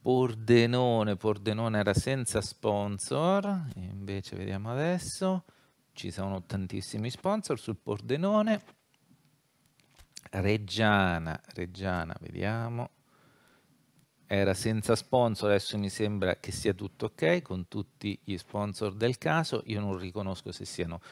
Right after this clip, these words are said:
quelle di quest'anno o dell'anno scorso. Voi tifosi di ogni squadra commentate, così ci fate sapere se è tutto ok o meno. La Regina, mm, è maglia venti ventuno, ma senza sponsor e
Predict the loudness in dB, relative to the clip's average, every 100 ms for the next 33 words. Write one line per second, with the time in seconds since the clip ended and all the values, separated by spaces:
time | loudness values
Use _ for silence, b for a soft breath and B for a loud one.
0 | B B 0 2 2 -2 -2 -2 0 0
1 | -2 -2 -2 2 2 2 0 0 -2 0
2 | 0 0 -2 -8 -6 -2 -2 -2 -6 -4
3 | -4 -6 0 4 4 2 -2 B B B
4 | -2 0 2 2 6 8 8 6 -2 -4
5 | -4 -6 -10 -10 -8 -8 0 0 0 -2
6 | 0 2 2 0 0 2 2 -2 B B
7 | B 0 0 0 -8 -6 -6 0 0 2
8 | 4 4 4 8 10 10 8 2 0 2
9 | 4 4 2 0 -6 -6 -8 -12 -6 0
10 | 4 4 2 B B B B 4 6 8
11 | 8 6 2 0 0 0 0 2 4 6
12 | 4 4 2 4 4 4 4 4 4 4
13 | 2 -2 -4 -2 4 4